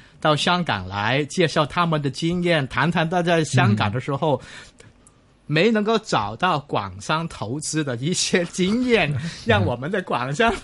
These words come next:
Speaker 1: <laughs> 想一想为什么我们要走了宝啊。我觉得这个挺有意思的。现在，啊，大家都，啊，合作嘛，这个没有关系。香-，所以香港还是很多国际的基金不断的进来，他们要找机会投资，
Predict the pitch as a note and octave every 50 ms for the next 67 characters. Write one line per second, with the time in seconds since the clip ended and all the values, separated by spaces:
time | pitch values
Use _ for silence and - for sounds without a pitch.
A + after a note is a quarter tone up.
0 | D#4+ C#4 - - D4+ B3+ - - - - - - - C#4 A3 - - - - -
1 | - - F3 D3 D#3 F#3+ B3 B3+ - E3 C3 B2 D3+ F3+ C4 A3+ - G3 F3+ F#3+
2 | F#3+ F3+ F3+ F#3 G3+ G3 - C#3 C#3+ F3+ F3+ - - A2 G2 G2 A2 - - -
3 | G#2+ A2 G2+ - A#2+ B2 A2+ F#3+ G3+ G#3 G3+ - G3+ F#3+ F3+ - - C#3+ E3 G3
4 | C3+ G2 F#2+ A#2 C#3+ C#3+ - - - C#3+ A#2+ B2 A2 G#2+ - - F3+ F#3 F#3+ G3
5 | F3+ E3 D3+ C#3 B2+ - - A#2 A2 G#2+ - C#3+ C#3 B2+ C#3 C#3 C#3+ D3 C#3+ D3
6 | D3 - - - - - - - - B2+ A2 - - - B2 C#3+ - F3+ E3 D3
7 | C3+ A#2 A2 G#2+ - D3+ C3 B2+ A2+ G#2+ A2 A#2 G2+ G2 B2 B2 A#2+ A#2+ - A#2+
8 | A2 - - C3+ - - E3 E3+ D#3 C3 - F3 F3+ G3+ G3+ E3+ C#3 G#2+ G#2+ -
9 | - - - - - - - C3+ F3 F#3 F#3+ C#3 - A2 A2 D3 D#3 - - A#2
10 | C#3 D3 - F3+ D3+ C3+ A2+ - - E3 D3+ - D#3 D3+ D3+ C#3 - - _ _
11 | C#3+ D3 F3+ E3+ D#3 B2 - - - E3 C#3+ C3 A2 G2+ B2 C3 - - E3+ E3+
12 | D#3 C#3+ D#3+ D#3+ D#3 D#3 - - - G#2 G2 - - G3+ - - F3 C3+ - -
13 | - G#2 A#2+ C#3 - - E3 D#3